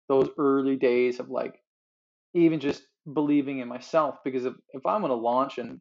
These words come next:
a vision or an idea or a project, it's not enough for me to believe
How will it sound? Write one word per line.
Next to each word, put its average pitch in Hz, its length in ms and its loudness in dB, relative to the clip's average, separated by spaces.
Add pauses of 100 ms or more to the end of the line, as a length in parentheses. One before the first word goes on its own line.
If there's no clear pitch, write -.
a 120 80 -6 (140)
vision 135 460 0
or 123 160 -6
an 120 60 -8
idea 120 680 -4
or 120 220 -6
a - 60 -12
project, 135 600 -4 (1160)
it's 143 160 -10
not 208 160 6
enough 147 360 0
for 143 100 -6
me 131 140 -4
to 127 80 0
believe 123 560 -4